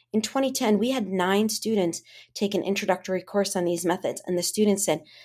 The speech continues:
"This was the most clinically relevant information I have learned. Um, I understand the female cycle more than I learned after my reproductive physiology curriculum. Why isn't this taught in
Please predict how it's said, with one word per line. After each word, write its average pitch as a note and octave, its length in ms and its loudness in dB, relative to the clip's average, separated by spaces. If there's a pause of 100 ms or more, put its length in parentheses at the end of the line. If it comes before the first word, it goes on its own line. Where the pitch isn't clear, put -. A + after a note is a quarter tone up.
(160)
"This C4+ 180 2
was A#3+ 100 0
the G3 80 2
most F3 200 0
clinically E3+ 400 -2
relevant C#3+ 340 0
information C#3+ 560 -4
I D3+ 140 -2
have D3+ 140 -4
learned. A3+ 520 4 (460)
Um, - 460 -2 (520)
I A3 140 8
understand G3+ 440 2
the E3+ 40 2
female G3 360 2
cycle F3 680 6
more F#3+ 340 4
than D#3+ 440 0 (100)
I F3 140 2
learned E3+ 320 2
after D#3+ 280 0
my D#3+ 100 0
reproductive E3 540 -2
physiology F3 640 2
curriculum. G#3+ 640 4 (420)
Why A3+ 200 12
isn't C4+ 240 6
this A3 160 4
taught - 260 8
in F#3 120 -2